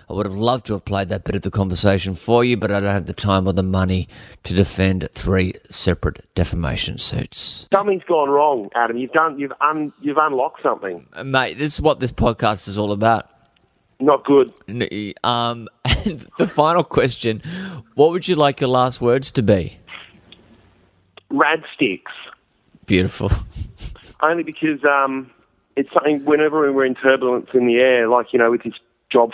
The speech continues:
Speaker 2: flying around a lot, uh, my wife's a very nervous flyer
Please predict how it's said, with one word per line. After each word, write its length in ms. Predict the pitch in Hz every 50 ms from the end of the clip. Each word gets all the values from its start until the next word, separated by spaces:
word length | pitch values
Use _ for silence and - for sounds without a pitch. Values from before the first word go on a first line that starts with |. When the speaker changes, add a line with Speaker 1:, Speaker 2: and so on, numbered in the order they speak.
| -
Speaker 2:
flying 260 | - 117 117 117 113
around 220 | 110 110 113 110 107
a 40 | 104
lot, 300 | 104 113 110 104 104 - - - _ _ - - - - - - - - - - - - - - - - - _ _ _ _ _ - -
uh, 160 | 131 131 123
my 120 | 120 123 127
wife's 320 | 127 127 131 131 127 -
a 60 | 127 113
very 220 | 113 123 120 117
nervous 340 | 113 113 117 113 104 107 - - -
flyer 480 | 123 113 113 113 113 104 95 92 92